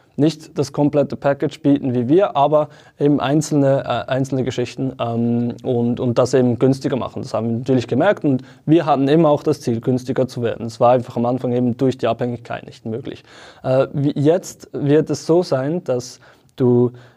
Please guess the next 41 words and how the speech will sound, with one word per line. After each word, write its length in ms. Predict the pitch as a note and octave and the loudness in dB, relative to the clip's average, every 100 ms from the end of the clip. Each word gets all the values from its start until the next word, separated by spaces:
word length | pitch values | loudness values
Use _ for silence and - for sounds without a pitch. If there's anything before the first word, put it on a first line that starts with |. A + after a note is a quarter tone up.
| _ _ _ _ _ | _ _ _ _ _
Zweieinhalb 720 | - D3 F#3+ D#3 D#3 E3+ - | 0 2 2 0 0 0 -4
Prozent 640 | - E3 D#3+ C#3+ D#3+ F3+ - | -2 -2 2 2 2 -2 -10
ist 240 | - - | -10 0
wie 100 | C#3+ | 2
die 120 | C3 | 2
Grundgebühr. 680 | - C#3 F#3 - F#3 G3 C#4 - _ _ - - _ _ _ | 0 0 2 0 0 0 -2 -8 _ _ -20 -20 _ _ _
Wenn 160 | D3 D3 | 0 2
du 100 | C#3+ | 4
einen 160 | C3+ C3 | 4 4
Referral-Code 720 | C3+ D#3+ F3+ G#3+ - G#3 G3+ | 4 4 4 2 2 0 2
hast, 420 | C3+ F#3 - - _ _ - | 0 -2 -6 -20 _ _ -8
ähm, 560 | B2+ B2 B2 B2 A#2+ B2 | -4 -2 0 0 0 2
den 220 | C3+ B2 | 2 4
die 80 | A#2 | 2
meisten 380 | A#2 C#3 D3+ | 0 0 0
haben, 220 | C#3 D#3 A2+ | 0 0 0
weil 120 | A2+ | -2
es, 400 | A2+ - - - | -4 -8 -14 -12
äh, 200 | G#2 F#2+ | -8 -8
ja, 80 | A#2 - | -8 -12
es, 400 | D3 - - - | -18 -20 -20 -14
äh, 880 | - - - - - - - E3+ - | -12 -10 -12 -12 -14 -12 -12 -10 -8
kannst 340 | - C3 B2+ | -4 -4 -4
du, 80 | A2+ | -6
kannst 280 | A2+ C3+ C3 | -4 -4 -2
du 80 | B2 | 0
finden 440 | C#3 C#3+ C#3+ C3+ | 2 2 2 2
online 500 | A#2+ C#3 C#3 C#3 C#3+ | 2 2 2 2 0
oder 460 | A#2 A#2+ A#2+ A#2 D2+ | 0 -2 0 -2 -2
irgendein 360 | C#3 C3+ B2+ | -2 0 0
Freund, 400 | A#2+ C3+ C#3 C#3+ | 0 0 2 0
der, 300 | C#3 B2+ B2+ | 0 -2 -2
der 320 | A2+ B2+ A#2+ A#2+ | -4 -4 -2 2
Relay 300 | C#3+ C#3 C3 | 4 2 0
schon 160 | C3 | -2
hat, 180 | B2+ C3+ | -4 -2
kann 160 | C3+ B2+ | -2 0
dir 60 | |
einen 140 | B2+ A#2+ | 0 -2
Referral-Code 540 | A#2+ D3 F3+ F#3 G3 | 0 0 0 -2 -2
geben. 260 | C#3 E3+ | -2 -2